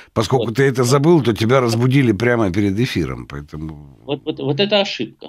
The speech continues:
Speaker 1: Да, понятно, это ошибка,
Speaker 2: Это
Speaker 1: да.
Speaker 2: самое, и это самое, и, э,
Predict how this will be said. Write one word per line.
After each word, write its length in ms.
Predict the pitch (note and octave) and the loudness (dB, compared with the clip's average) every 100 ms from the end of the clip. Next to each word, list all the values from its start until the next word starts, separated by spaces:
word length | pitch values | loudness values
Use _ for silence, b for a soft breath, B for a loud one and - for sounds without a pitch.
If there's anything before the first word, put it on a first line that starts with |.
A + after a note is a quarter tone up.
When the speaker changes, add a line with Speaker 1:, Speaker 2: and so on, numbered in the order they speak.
| - | -10
Speaker 1:
Да, 340 | E2+ F2+ D#2+ | -4 0 0
понятно, 460 | D2 A2+ A#2 C#2+ F#2 | 0 2 2 0 -2
это 220 | C#3 A3 | 0 2
ошибка, 420 | G#3+ G#2+ F#2 - | 2 0 -2 -4
Speaker 2:
Это 80 | E2+ | -4
Speaker 1:
да. 160 | F2+ D3+ | -6 -6
Speaker 2:
самое, 200 | D3 D3 | -4 -4
и 220 | - G3 | -4 -6
это 120 | F#3+ | -4
самое, 280 | D3 C#3 C3+ | -2 0 -2
и, 520 | C3+ E3 F#3 F3+ D#3+ | -4 -8 -6 -4 -6
э, 360 | - C#3 C#3 | -6 -6 -2